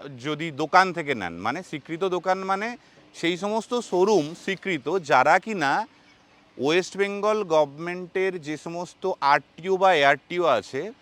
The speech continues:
তাদের দ্বারা সার্টিফাইড। তাদের দ্বারা সার্টিফাইড হতে গেলে কি লাগে? না, ওই সমস্ত শোরুমের ট্রেড সার্টিফিকেট লাগে,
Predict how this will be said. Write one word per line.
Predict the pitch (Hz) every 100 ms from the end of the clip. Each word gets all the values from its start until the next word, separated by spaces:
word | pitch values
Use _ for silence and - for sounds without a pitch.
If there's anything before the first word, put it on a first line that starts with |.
| _ _ _ -
তাদের | 139 151 214
দ্বারা | 208 220
সার্টিফাইড। | 208 151 123 101 82 73 - _
তাদের | - 160 190
দ্বারা | 214 208
সার্টিফাইড | 202 196 196 208 196
হতে | 196 202
গেলে | 208 208
কি | 208
লাগে? | 214 202 196 240 _ _ _ 151
না, | 151
ওই | 180 233
সমস্ত | 240 220 220 - 226 -
শোরুমের | 165 170 175 190 208 _ _ _ _ -
ট্রেড | 196 233 247 190 -
সার্টিফিকেট | 196 185 190 185 175 135
লাগে, | 95 71